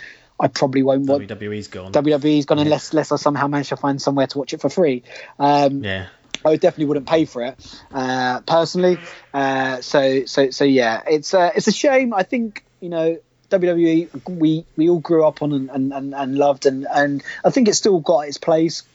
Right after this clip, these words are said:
Speaker 1: and it's got a massive portion of, of the, the market, and I think it's fair. And
Speaker 2: Yeah.
Speaker 1: actually, I think the superstars or the wrestlers actually are some of the better wrestlers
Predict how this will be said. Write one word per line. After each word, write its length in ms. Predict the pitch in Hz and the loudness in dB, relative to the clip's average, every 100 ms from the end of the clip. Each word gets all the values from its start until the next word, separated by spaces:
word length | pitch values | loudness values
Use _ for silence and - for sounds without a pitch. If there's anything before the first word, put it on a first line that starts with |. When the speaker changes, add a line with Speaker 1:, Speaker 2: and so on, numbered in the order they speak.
| - | -8
Speaker 1:
and 100 | 160 | -6
it's 120 | 143 | -4
got 140 | - 156 | 0 2
a 40 | |
massive 420 | 175 208 - 139 | 2 0 0 0
portion 540 | - 143 139 139 127 131 - | 2 0 0 -4 -4 -4 0
of, 280 | 135 120 | 0 0
of 240 | 135 127 - - | -2 -4 -4 -4
the, 240 | 123 123 | -2 -2
the 120 | 120 131 | -2 0
market, 500 | 151 151 - 156 - - - | 2 2 2 0 -2 -14 -8
and 140 | 135 139 | -2 0
I 20 | |
think 220 | 151 139 | 2 0
it's 180 | 139 - - _ - | -4 -8 -14 _ -2
fair. 240 | 151 151 143 | 2 2 2
And 100 | 151 | 0
Speaker 2:
Yeah. 60 | |
Speaker 1:
actually, 260 | 156 - 151 | -2 0 0
I 80 | 143 | 0
think 180 | 165 | -2
the 80 | 143 | -4
superstars 640 | - 156 - 156 147 139 131 | -4 -4 0 0 2 0 -2
or 220 | 120 117 | -2 -2
the 80 | 127 | 0
wrestlers 400 | 135 - 139 - - - | 0 2 0 -2 -8 -2
actually 300 | 147 - 147 | -2 0 0
are 120 | 139 | 0
some 160 | - 143 | 0 0
of 60 | |
the 60 | 139 | 0
better 220 | 147 143 | 0 0
wrestlers 440 | 143 135 147 131 | 0 0 -2 -4